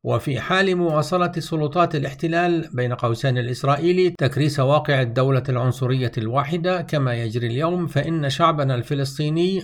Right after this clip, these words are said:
والعالم بأسره لن يقبل بذلك،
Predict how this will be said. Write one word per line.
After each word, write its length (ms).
والعالم 560
بأسره 680
لن 200
يقبل 460
بذلك، 520